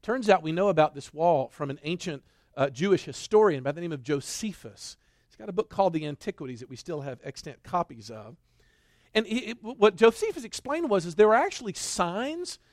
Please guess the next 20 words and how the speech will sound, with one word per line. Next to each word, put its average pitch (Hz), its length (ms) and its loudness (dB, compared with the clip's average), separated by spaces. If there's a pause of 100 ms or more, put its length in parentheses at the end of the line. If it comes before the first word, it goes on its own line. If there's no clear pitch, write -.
(120)
that 196 180 2
circled 233 520 0
this 185 220 0
wall 175 560 2
forbidding 190 480 2
Gentiles 208 580 -4
to 135 120 -20
come 196 180 -8
in. 208 300 -8 (500)
Well, 220 200 6
in 226 120 0
nineteen 277 400 -2
thirty-five, 185 840 -4 (240)
archaeologists 247 720 2
dug 202 360 4
up 269 180 2
one 160 140 -4
of 131 60 -10
these 123 200 -12
things. 107 420 -18